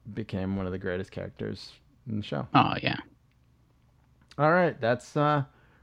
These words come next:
Speaker 1: we're winding down. We're on your last pick. You've been
Speaker 2: Huh.
Speaker 1: wait-, you've been waiting to talk about this one for a while.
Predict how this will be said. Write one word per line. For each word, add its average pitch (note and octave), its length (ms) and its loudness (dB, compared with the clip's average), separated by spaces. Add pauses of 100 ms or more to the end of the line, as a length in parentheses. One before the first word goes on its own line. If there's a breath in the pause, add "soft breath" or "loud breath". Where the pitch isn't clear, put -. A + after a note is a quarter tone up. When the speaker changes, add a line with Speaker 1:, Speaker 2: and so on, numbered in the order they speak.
(140)
Speaker 1:
we're D3 120 8
winding D#3+ 360 8
down. D3+ 200 6
We're C3+ 120 8
on C#3 120 6
your C3 120 4
last B2+ 320 2
pick. - 300 4 (920)
You've C#3+ 120 8
been D#3+ 100 10
Speaker 2:
Huh. F#4 80 12
Speaker 1:
wait-, D3 180 10
you've C#3 140 4
been B2 140 6
waiting C3 180 2
to A#2+ 60 0
talk A2+ 220 2
about G#2+ 200 2
this B2 200 0
one F2 140 -2
for E2+ 140 -2
a D#2+ 60 2
while. F#2 360 2